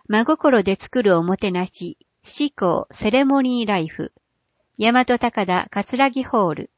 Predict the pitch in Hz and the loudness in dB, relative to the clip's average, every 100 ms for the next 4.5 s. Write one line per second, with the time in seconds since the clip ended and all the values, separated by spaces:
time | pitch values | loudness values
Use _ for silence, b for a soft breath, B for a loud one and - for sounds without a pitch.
0 | _ _ _ _ _ _ _ _ - 220 | _ _ _ _ _ _ _ _ -8 -4
1 | 214 262 262 269 240 196 175 170 - 185 | 2 2 2 2 2 2 -2 -4 -6 -2
2 | 233 - 262 247 233 226 208 175 165 185 | -2 -2 -2 0 0 0 -2 -2 0 0
3 | 190 175 - _ _ _ _ _ - 190 | 2 0 -4 _ _ _ _ _ -10 -4
4 | 196 196 185 180 | -2 -2 -2 -2